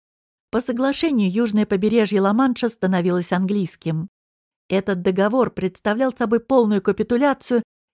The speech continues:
и когда он был привезён в Париж, дофин Карл, преодолев верность по отношению к своему отцу, отказался его подписывать.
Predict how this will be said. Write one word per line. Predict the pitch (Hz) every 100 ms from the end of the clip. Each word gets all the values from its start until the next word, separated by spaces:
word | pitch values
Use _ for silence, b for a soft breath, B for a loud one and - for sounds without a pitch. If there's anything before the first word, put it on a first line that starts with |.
| -
и | 285
когда | 302 277 311
он | 294
был | 254
привезён | 247 233 220 226 190
в | -
Париж, | 190 233 247 - _ _ _
дофин | 190 226 247 285
Карл, | 247 285 247 190
преодолев | 185 180 175 196 202 175
верность | 180 214 180 175 -
по | 180
отношению | 180 190 196 208 180 175
к |
своему | - 190 185
отцу, | 180 175 - 254 233 b _ _
отказался | - - 285 254 214 175 -
его | 170 165
подписывать. | 180 180 185 170 170 170 160 -